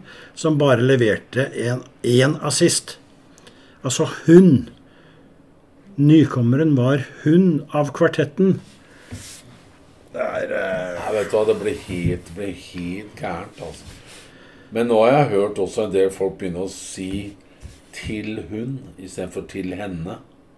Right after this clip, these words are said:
Speaker 1: Ja, det er nok derfra de kommer.
Speaker 2: Ja.
Speaker 1: Altså, de blander, altså, de, eh, bruker hun konsekvent, ja. Så det er, eh, det er nok der det, det ligger.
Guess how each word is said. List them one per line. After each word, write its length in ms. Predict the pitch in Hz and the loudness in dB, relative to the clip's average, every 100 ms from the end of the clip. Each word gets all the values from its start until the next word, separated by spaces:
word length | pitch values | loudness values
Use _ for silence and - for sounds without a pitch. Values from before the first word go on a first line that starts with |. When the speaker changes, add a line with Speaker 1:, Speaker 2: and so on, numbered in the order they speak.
| _ - - - _ | _ -20 -20 -20 _
Speaker 1:
Ja, 180 | 135 156 | -2 2
det 140 | 175 131 | 4 4
er 40 | |
nok 140 | 180 | 4
derfra 300 | 165 123 - 135 | 2 0 -2 -4
de 80 | |
kommer. 380 | - 110 123 196 | -4 -4 -2 -4
Speaker 2:
Ja. 320 | - - - - - | -4 -16 -20 -20 -12
Speaker 1:
Altså, 240 | 147 131 | -8 -4
de 100 | 147 | -4
blander, 500 | 127 143 131 110 131 143 | 0 0 0 -4 -6 -6
altså, 200 | 131 131 | -6 -4
de, 140 | 131 127 | -2 0
eh, 360 | 127 127 127 123 | 0 2 2 -2
bruker 720 | - 139 131 127 104 123 127 | -6 -6 -2 -2 -2 -4 -2
hun 240 | 113 107 | -2 -2
konsekvent, 680 | 120 120 - 117 131 170 190 | -4 -6 -8 -6 -2 -2 2
ja. 120 | 208 - - - - - - - - | 0 0 -8 -20 -20 -20 -20 -20 -20
Så 200 | _ - | _ -6
det 120 | 139 143 | 2 2
er, 260 | 131 127 | 4 2
eh, 520 | 127 131 131 131 123 120 | 0 0 0 0 0 0
det 120 | 120 | 0
er 100 | 123 | 0
nok 180 | 196 185 | 0 -2
der 240 | 101 117 | -4 -2
det, 240 | 120 113 104 107 107 101 95 - - | -2 -2 -2 0 -2 -4 -8 -14 -16
det 160 | - 104 | -8 -6
ligger. 360 | 98 104 147 | -4 -4 -4